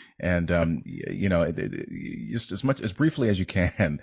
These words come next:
<laughs> I know you gotta go soon, but we, we, we have, we gotta get into this story because the way that the,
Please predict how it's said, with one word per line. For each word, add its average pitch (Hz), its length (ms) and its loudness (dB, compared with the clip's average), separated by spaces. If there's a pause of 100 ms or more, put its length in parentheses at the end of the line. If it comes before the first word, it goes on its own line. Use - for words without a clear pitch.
<laughs> - 120 -20
I - 40 0
know 98 60 6
you 92 120 4
gotta 85 180 4
go 85 140 2
soon, 78 260 0
but 80 80 0
we, 92 80 2
we, 98 300 0
we 107 80 2
have, - 120 2
we 107 60 -2
gotta 127 200 6
get 107 80 6
into 90 100 2
this 80 160 -2
story 82 320 2
because 76 260 -2
the 87 80 2
way 98 260 4
that 120 260 6 (420)
the, 82 480 2